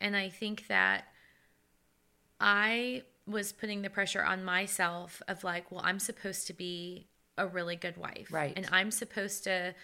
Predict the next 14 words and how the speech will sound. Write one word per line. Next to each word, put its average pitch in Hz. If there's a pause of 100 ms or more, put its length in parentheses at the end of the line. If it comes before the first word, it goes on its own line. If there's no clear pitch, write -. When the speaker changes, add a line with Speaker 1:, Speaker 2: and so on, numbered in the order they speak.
(500)
Speaker 1:
and 233
there 285
were 330
certain 208
things 185
that 185 (120)
were 190
important 185
to 185 (440)
my 190
ex -
that 180 (1080)
kind 214
of 202